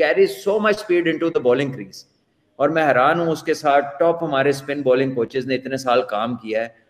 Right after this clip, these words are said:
उसका रन अप को नहीं देखा उन्होंने, क्या किया उसके साथ?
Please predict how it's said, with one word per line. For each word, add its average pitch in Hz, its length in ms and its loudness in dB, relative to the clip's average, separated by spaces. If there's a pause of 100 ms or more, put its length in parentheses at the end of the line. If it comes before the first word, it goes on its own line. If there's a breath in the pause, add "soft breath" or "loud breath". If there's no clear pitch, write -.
(120)
उसका 196 320 4
रन 139 220 4
अप 170 160 2
को 202 80 6
नहीं 208 120 2
देखा 180 300 -2
उन्होंने, 156 280 -6 (120)
क्या 202 160 6
किया 165 280 2
उसके 110 240 -2
साथ? - 280 -20